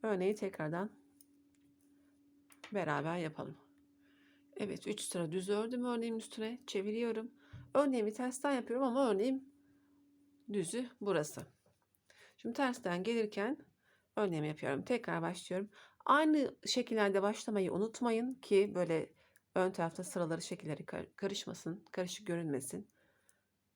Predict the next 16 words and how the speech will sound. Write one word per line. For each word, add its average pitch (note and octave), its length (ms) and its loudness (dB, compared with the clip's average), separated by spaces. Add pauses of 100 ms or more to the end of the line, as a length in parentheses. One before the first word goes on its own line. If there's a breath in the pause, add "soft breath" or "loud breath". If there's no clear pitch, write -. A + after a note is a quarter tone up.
(340)
İlki A#3+ 380 0
ters, F#3+ 440 -4 (960 soft breath)
ondan C4 300 6
sonra F3+ 360 0
düz A3 380 2 (680)
ama A3+ 240 4
düzü A3 340 0
bir A3+ 80 4
alt D#3 220 4
sıradan. - 440 -4 (1080)
Bir G#3+ 280 0
ters, A3 460 -4 (1500)
bir G3 380 0
düz, G3 360 -4 (2000)
bir G#3 220 -2
ters F3 480 -8